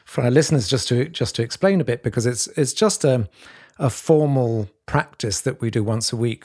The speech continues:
where it's an opportunity to, in a sense, do a mi-, m-, um, uh, sort of very mini shining light. So we have a process where, first of all, if it's, if I start, I will say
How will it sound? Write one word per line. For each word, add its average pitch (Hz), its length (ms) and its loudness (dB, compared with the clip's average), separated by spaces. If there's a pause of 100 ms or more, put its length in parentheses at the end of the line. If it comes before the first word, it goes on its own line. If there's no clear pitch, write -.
where 110 380 0 (320)
it's 135 220 0
an 123 80 4
opportunity 120 1080 0 (400)
to, 113 440 0 (920)
in 214 140 4
a - 40 2
sense, 147 220 2
do 160 160 4
a 147 40 6
mi-, 156 400 4
m-, 185 520 -2
um, 147 480 2
uh, 131 280 2
sort 131 180 0
of 113 80 0
very 127 400 4 (180)
mini 143 640 4
shining 117 360 0
light. 123 420 -2 (340)
So - 180 0
we 117 120 2
have 123 140 4
a 120 60 0
process 123 480 0
where, 113 120 -2
first - 360 0
of 110 80 -6
all, 104 340 -2 (420)
if 131 200 -4
it's, - 220 -6 (100)
if 120 120 -2
I 117 120 2
start, 113 420 0
I 117 80 -2
will 113 460 -2 (100)
say 113 600 0